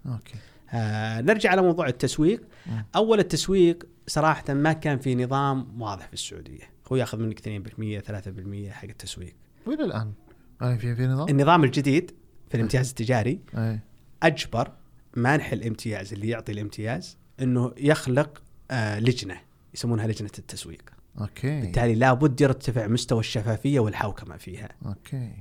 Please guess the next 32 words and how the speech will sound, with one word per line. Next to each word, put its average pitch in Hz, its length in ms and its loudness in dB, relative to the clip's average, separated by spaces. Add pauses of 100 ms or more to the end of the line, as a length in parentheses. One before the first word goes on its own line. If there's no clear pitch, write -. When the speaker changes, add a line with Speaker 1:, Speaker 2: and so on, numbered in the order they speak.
(140)
Speaker 2:
كل 156 120 6
الفلوس 156 280 4
اللي 135 100 4
أخذتها 131 420 4
هذه 107 200 -2 (140)
تحطها - 320 0
في 127 160 0
بول 120 260 4
أكاونت 113 380 -2
حساب 113 360 -4
واحد. 110 300 -4 (340)
Speaker 1:
أها. 123 320 -4 (340)
Speaker 2:
وين 139 240 4
تبي 135 160 0
تصرفونها؟ 104 560 -4
تتفقون - 460 -4
أنتم 127 220 -4
كممنوحين 104 500 -6
الامتياز 101 440 -6
أو 110 140 -4
اللي 107 280 -4
أنتم 139 220 0
فوضتوهم 110 540 -2
يدخلون 110 360 0
اللجنة. 95 360 -8
هذول 131 240 2
اللجنة 156 260 2
هم 139 220 0
عبارة 127 280 2
عن 117 160 0
ممنوحين 120 520 2
امتياز. 92 480 -12